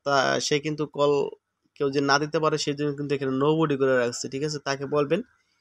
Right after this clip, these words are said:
এই উপরে দিতে, দরকার হলে এই ভিডিওটা তাকে শেয়ার করে দিবেন ইমুতে, তাহলে কিন্তু সে বুঝতে পারবে। ওকে, তো এটার সমাধান আমি আপনাদেরকে দিলাম।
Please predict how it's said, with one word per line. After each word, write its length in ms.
এই 100
উপরে 260
দিতে, 260
দরকার 300
হলে 140
এই 100
ভিডিওটা 220
তাকে 220
শেয়ার 320
করে 180
দিবেন 260
ইমুতে, 340
তাহলে 280
কিন্তু 200
সে 180
বুঝতে 340
পারবে। 280
ওকে, 220
তো 80
এটার 260
সমাধান 400
আমি 200
আপনাদেরকে 460
দিলাম। 280